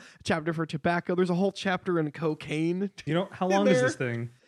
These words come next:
Speaker 1: Thirty-one pages.
Speaker 2: Thirty-one pages.
Speaker 1: Various chapters of how to use different drugs.
Speaker 2: But do they, I mean, is it like, if you're going to do it, this is how you do it safely? Or is it,
Speaker 1: That's
Speaker 2: this is just how you do it?
Speaker 1: See, that's what I imagined it was. Or, or, or, 'cause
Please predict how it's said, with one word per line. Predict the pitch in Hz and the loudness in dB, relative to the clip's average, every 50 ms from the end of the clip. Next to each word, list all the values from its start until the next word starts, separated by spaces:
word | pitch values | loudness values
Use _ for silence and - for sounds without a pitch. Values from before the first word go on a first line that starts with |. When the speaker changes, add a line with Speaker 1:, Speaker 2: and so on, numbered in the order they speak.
| _ _ _ _ _ _ _ - | _ _ _ _ _ _ _ 0
Speaker 1:
Thirty-one | - 226 240 254 247 254 254 269 | 2 2 4 4 4 4 2 2
pages. | 262 226 214 220 196 | 2 2 2 6 6
Speaker 2:
Thirty-one | 175 185 208 208 196 196 190 | 6 6 6 4 4 2 4
pages. | 196 185 185 175 156 | 4 4 4 6 6
Speaker 1:
Various | 196 214 220 226 226 - | 6 4 6 4 2 0
chapters | - - 226 202 202 - 196 180 175 151 | -2 0 0 0 2 2 2 2 2 2
of | 165 147 123 | 0 -4 -4
how | - 180 156 175 | -4 -2 -2 0
to | 175 | 0
use | 170 165 165 170 156 | 2 2 2 0 2
different | 143 160 151 - 151 147 | 0 0 0 0 -6 -6
drugs. | 147 - 170 160 | -2 2 2 4
Speaker 2:
But | 143 180 | 4 4
do | 185 | 4
they, | 185 190 196 185 | 6 6 6 6
I | 180 175 | 6 4
mean, | 185 180 175 175 165 151 143 131 - _ _ _ - | 6 6 4 4 2 0 -4 -8 -14 _ _ _ -2
is | 180 165 | 0 2
it | 170 170 | 2 4
like, | 151 151 147 139 120 - 143 135 _ - | 4 4 4 2 2 -4 -12 -12 _ -2
if | 156 147 | -2 0
you're | 143 151 143 | 0 -2 0
going | 127 147 147 147 143 | 2 2 2 2 2
to | 139 | 0
do | 123 123 131 131 135 | 0 0 0 2 2
it, | 139 135 120 107 | 0 0 -2 -4
this | 127 123 120 | -6 -6 -6
is | 127 | -4
how | 117 139 131 | -2 0 0
you | 127 123 120 | 2 0 0
do | 120 120 120 | -2 -2 -4
it | 117 110 - | -4 -6 -6
safely? | - 139 123 135 131 - 165 165 175 170 | -6 -4 -4 -4 -2 0 0 2 2 2
Or | 127 123 127 127 | 2 0 0 0
is | 127 131 117 | 0 0 -2
it, | 123 123 117 110 - - _ _ - | -2 -2 -2 -4 -6 -10 _ _ -8
Speaker 1:
That's | 175 196 262 247 - | -2 0 0 2 0
Speaker 2:
this | 139 131 | -2 -4
is | - | -4
just | 147 139 127 - | -4 -4 -2 0
how | 147 131 | 0 0
you | 123 117 113 | 0 0 -2
do | 110 120 120 117 107 | -2 -2 -2 -2 -2
it? | 104 101 104 175 | -4 -4 -2 0
Speaker 1:
See, | 240 | 2
that's | 233 254 294 - 302 | 2 2 2 2 2
what | 330 330 | 0 2
I | 320 294 | 2 2
imagined | 277 254 226 226 240 247 240 214 208 185 | 2 0 0 0 0 -2 0 0 0 0
it | 165 | 2
was. | 175 190 165 131 127 - | 2 2 2 0 -2 -2
Or, | 160 160 156 170 160 | -2 0 0 0 0
or, | 147 170 175 170 | 2 2 2 2
or, | - 165 175 165 | 2 2 0 0
'cause | - 190 185 165 156 - | 2 2 2 2 0 -2